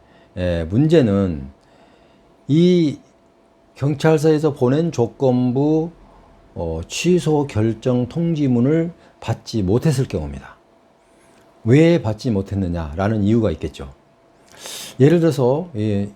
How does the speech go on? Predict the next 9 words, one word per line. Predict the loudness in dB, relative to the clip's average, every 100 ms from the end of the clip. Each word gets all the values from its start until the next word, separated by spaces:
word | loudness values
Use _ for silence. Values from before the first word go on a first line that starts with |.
| _ _
이제 | -10 -4
여기서, | -2 0 0 0 -4 -12 _ _ _
어, | -12 -6 -2
홍길동으로, | 0 2 0 0 0 0
어, | 0 -2 -4 -8 -10 -14 -18 -20 -20 -8
가칭을 | -8 -4 -2 0
하겠습니다. | -2 -2 -2 -2 -2 -4 -8 -16 -18 -20 -20 -18 -10
어, | -4
홍길동이, | 2 4 4 0 -2 0 -2 -4